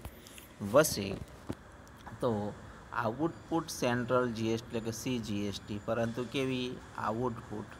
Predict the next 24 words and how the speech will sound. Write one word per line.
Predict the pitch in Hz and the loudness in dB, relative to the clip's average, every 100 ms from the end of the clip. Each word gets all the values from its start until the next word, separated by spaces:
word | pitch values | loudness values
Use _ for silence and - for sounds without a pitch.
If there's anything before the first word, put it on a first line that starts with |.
| - - - - 104 | -16 -16 -16 -10 0
જાવક | 110 113 127 117 - | 4 6 6 4 -2
પૂરતીના | 104 - 101 101 | -6 -4 -4 -4
છે. | 107 - 117 - - - - - - | -8 -12 -14 -14 -16 -16 -16 -16 -6
બરાબર | 110 127 143 | -2 0 0
છે? | 127 | -2
એ | 127 | -4
રીતે | 127 127 117 | -2 -2 2
જાવક | 113 120 143 147 | 4 6 4 2
પૂરતી | 156 151 160 | -4 -4 -2
રાજ્ય | 156 156 - 160 165 - | 2 2 0 -4 -4 -4
વસે | 147 - 127 | -4 -2 -4
એટલે | 123 127 | -4 -6
કે | 123 | 0
આઉટપુટ | 113 117 131 - - - | 2 4 2 0 -8 -8
સ્ટેટ | - - 135 135 - 113 | -8 -2 0 -2 -8 -8
જી | 113 113 | 0 0
એસ | 117 - | 0 -2
ટી | 117 | -6
એટલે | 107 110 | -6 -6
કે | 107 | -4
એસ | 113 113 113 | -2 0 -2
જી | 101 101 104 | -4 -2 2
એસ | 135 170 - - - - - - - - | 2 0 -6 -14 -16 -16 -16 -14 -12 0
ટી. | 131 101 | 2 2